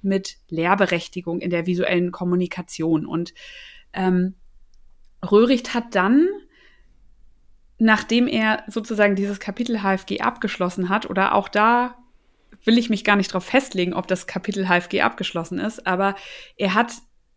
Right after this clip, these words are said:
unter anderem in den U S A an der Ohio State University unterrichtet. Und was aber für mich auch einen ganz wichtigen Punkt, äh, in der Arbeit ausmacht, ist, dass er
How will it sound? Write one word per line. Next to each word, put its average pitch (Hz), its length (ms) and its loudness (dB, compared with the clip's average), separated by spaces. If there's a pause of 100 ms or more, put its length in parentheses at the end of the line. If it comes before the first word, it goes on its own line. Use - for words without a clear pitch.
unter 247 360 4
anderem 196 440 2
in 185 180 0
den 180 220 -2
U 185 100 0
S 170 200 -4
A 208 340 4
an 185 200 0
der 180 160 0
Ohio 180 300 -2
State 202 460 -4
University 175 800 -4 (260)
unterrichtet. 185 920 -2 (680)
Und 220 220 4
was 233 280 2 (120)
aber 208 500 0 (240)
für - 280 -6
mich 240 360 2
auch 202 140 2
einen 196 140 0
ganz 214 260 0
wichtigen 202 340 -4
Punkt, 269 380 2 (260)
äh, 208 180 4
in 190 160 2
der 175 180 2
Arbeit 196 360 6
ausmacht, 185 420 -2
ist, - 260 -6
dass 202 140 -4
er 196 320 0